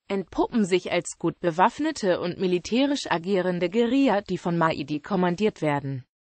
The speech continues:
Drei Soldaten von Raspails Einheit werden von einem Zuarbeiter Maides in einen Hinterhalt gelockt und brutal umgebracht.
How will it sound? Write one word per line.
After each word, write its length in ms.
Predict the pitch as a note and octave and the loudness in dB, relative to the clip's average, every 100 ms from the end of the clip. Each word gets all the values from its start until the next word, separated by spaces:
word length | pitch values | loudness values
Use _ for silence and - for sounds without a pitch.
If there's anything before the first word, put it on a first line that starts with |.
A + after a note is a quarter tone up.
| _ | _
Drei 260 | G#3+ G#3 C4+ | 2 4 4
Soldaten 640 | G3+ D#3+ F3 F3 F3 F#3+ | 0 2 4 4 2 -2
von 220 | - A#3 | -2 -2
Raspails 720 | B3 B3 - F#3 E3+ E3+ F3 - | -2 -4 -4 -4 0 0 0 0
Einheit 540 | A#3 D4+ B3+ F3+ E3+ | 2 4 2 -2 -2
werden 280 | F3+ A3+ B3 | 0 2 0
von 200 | - F#3 | -2 -2
einem 320 | F3+ F#3+ G#3 | 0 0 -2
Zuarbeiter 640 | - F3 D#3+ D#3 D3+ F3+ E3 | -2 2 2 2 0 0 0
Maides 580 | D#3+ - E3+ F3 C4+ | 0 0 -2 -2 -2
in 160 | - G3 | -4 -4
einen 300 | - E3+ A#3 | -2 0 0
Hinterhalt 640 | B3 C#4 A3 F3+ E3+ F3+ | 0 -2 -2 0 0 0
gelockt 420 | F#3 F3+ D#3+ - - | -2 2 2 0 -4
und 140 | F3+ | 0
brutal 500 | F3+ E3+ G3 F#3+ C4 | 0 -2 0 2 2
umgebracht. 840 | - C4 A#3 E3+ C#3+ C3+ B2+ - | 2 2 4 2 0 -2 -2 -14